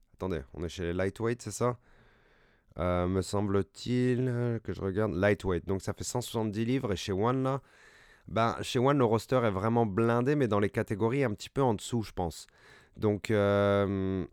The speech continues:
donc c'est sûr qu'il n'y a pas forcément, euh, énormément de, d'opportunités, je veux dire, de défense de ceinture. Donc là, ils ont mis Barboza direct après, euh, son premier combat. Alors,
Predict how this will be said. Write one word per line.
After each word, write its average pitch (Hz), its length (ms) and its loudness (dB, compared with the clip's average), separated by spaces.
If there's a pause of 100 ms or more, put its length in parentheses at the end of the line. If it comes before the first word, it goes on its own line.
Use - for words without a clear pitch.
donc 101 300 -2
c'est 117 160 -2
sûr - 480 -2
qu'il 113 200 2
n'y 101 60 0
a 95 60 2
pas 110 220 -2
forcément, 113 880 2
euh, 92 380 2
énormément 104 800 2
de, 90 480 0
d'opportunités, 120 1120 2
je 107 80 -2
veux 113 80 0
dire, 117 160 2
de 107 100 4
défense 104 380 2
de 104 100 0
ceinture. 117 480 0
Donc 113 220 0
là, 147 260 4 (640)
ils 110 180 0
ont 120 60 4
mis 127 140 2
Barboza 123 560 2
direct 139 640 -2
après, 131 340 0
euh, 113 160 4
son 120 200 -6
premier 117 340 0
combat. 113 300 0
Alors, 90 180 -2